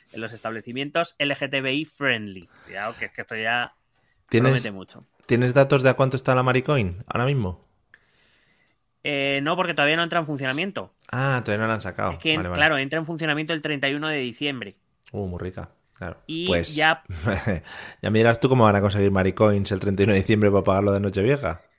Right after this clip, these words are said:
Speaker 1: Si quieres, luego te lo explico off the
Speaker 2: Por favor.
Speaker 1: record.
Speaker 2: Vale.
Speaker 1: Em,
Speaker 2: <laughs> Hay unos
Speaker 1: <laughs>
Speaker 2: ma-, los Maricoin Banks, ¿no? Que se llaman,
Speaker 1: Claro.
Speaker 2: que es donde, vale.
Speaker 1: Ah, sí. Eh,
Speaker 2: <laughs>
Speaker 1: lo-, los
Speaker 2: Venga.
Speaker 1: cajeros automáticos.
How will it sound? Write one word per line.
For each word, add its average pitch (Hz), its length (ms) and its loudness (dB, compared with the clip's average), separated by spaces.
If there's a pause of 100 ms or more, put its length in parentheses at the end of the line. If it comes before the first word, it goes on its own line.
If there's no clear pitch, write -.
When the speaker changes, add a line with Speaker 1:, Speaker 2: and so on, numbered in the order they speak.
Speaker 1:
Si 123 220 -14
quieres, 139 200 -4
luego 135 220 -4
te 127 80 -8
lo 123 60 -2
explico 123 400 -8
off 120 200 -8
the 117 120 -6
Speaker 2:
Por 107 120 -6
favor. 95 300 -4 (240)
Speaker 1:
record. 143 220 -2
Speaker 2:
Vale. 90 160 0
Speaker 1:
Em, 131 260 -10
Speaker 2:
<laughs> - 1900 -2
Hay 123 160 4
unos 131 340 2 (380)
Speaker 1:
<laughs> - 360 -8
Speaker 2:
ma-, 127 340 4
los 117 240 4
Maricoin 107 480 4
Banks, 98 400 -2
¿no? 113 220 -4
Que 123 80 -6
se 95 160 -2
llaman, 101 180 0
Speaker 1:
Claro. 123 240 0
Speaker 2:
que 104 80 -2
es 98 100 -2
donde, 98 480 -6
vale. 92 220 -10
Speaker 1:
Ah, - 180 -16
sí. 113 340 -12 (540)
Eh, 123 500 -4 (240)
Speaker 2:
<laughs> - 640 0
Speaker 1:
lo-, 120 200 -4 (100)
los 131 220 -2
Speaker 2:
Venga. 131 140 2
Speaker 1:
cajeros 143 320 0
automáticos. 131 840 -4